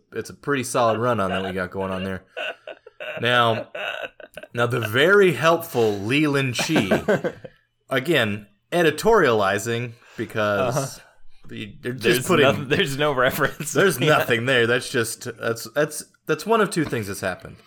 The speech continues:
Speaker 1: Either Ryder Wyndham is being blackmailed by Leland Chee and has to put out as <laughs> much good information about him as possible,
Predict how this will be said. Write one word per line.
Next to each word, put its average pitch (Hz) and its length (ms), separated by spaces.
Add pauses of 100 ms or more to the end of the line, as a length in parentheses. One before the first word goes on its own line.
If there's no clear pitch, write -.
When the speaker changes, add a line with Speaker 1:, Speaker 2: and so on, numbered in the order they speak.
(560)
Speaker 1:
Either 104 580
Ryder 170 400
Wyndham 110 560 (320)
is 113 220
being 117 320
blackmailed 110 580
by 107 140
Leland 107 400
Chee 101 360
and 95 100
has 104 200
to 190 100
put - 200
out - 140
as 127 180
<laughs> 120 120
much 143 300
good 139 220
information 127 640
about 113 240
him 113 60
as 107 120
possible, 104 560